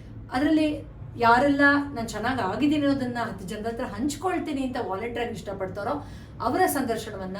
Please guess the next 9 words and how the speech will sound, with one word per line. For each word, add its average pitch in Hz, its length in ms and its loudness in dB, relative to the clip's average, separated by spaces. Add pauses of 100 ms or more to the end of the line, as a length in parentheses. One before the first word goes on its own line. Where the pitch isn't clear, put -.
(160)
ನಿಮ್ 208 140 -8
ಮುಂದೆ 196 260 -4
ನಾವು 190 380 -2
ಸಾಕಷ್ಟು - 680 -4
ವರ್ಷಗಳಿಂದ 277 560 2 (920)
ಹಂಚ್ಕೊಳ್ತಾನೆ 262 560 2
ಬಂದಿದ್ದೀವಿ. 165 560 -6 (380)
ಇವತ್ತು 339 600 4
ಬೆಳಗ್ಗೆ 254 680 2